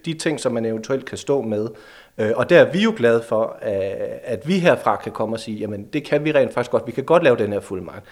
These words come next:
Og igen, hvis der skulle være en udfordring i forhold til notaren,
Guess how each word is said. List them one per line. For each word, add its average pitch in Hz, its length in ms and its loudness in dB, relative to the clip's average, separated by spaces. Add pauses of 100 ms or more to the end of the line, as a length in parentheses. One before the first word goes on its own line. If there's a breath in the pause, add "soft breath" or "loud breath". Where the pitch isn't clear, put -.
(480 soft breath)
Og 135 120 6
igen, 139 260 2
hvis 131 160 -4
der 127 100 0
skulle 123 300 -4
være 156 500 4
en 123 140 0
udfordring 147 480 0
i 107 80 -4
forhold 135 180 6
til 139 160 -4
notaren, 131 480 -2